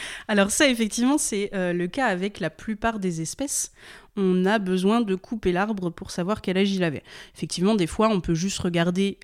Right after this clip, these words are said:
euh, la circonférence de son tronc, puis on se doute bien s'il est vieux ou pas.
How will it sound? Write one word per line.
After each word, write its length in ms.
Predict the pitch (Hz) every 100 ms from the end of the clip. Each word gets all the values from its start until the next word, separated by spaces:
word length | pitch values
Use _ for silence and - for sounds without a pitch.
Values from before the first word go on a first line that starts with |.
| 170
euh, 160 | 156
la 100 | 156
circonférence 720 | 151 - - 170 175 175 180
de 60 | 160
son 200 | - 156
tronc, 300 | - 247 262 - - - -
puis 100 | -
on 100 | 160
se 120 | 151
doute 180 | 175 160
bien 320 | 165 208 233 -
s'il 380 | - - 160 151
est 20 |
vieux 320 | 147 190 226
ou 120 | -
pas. 220 | 185 151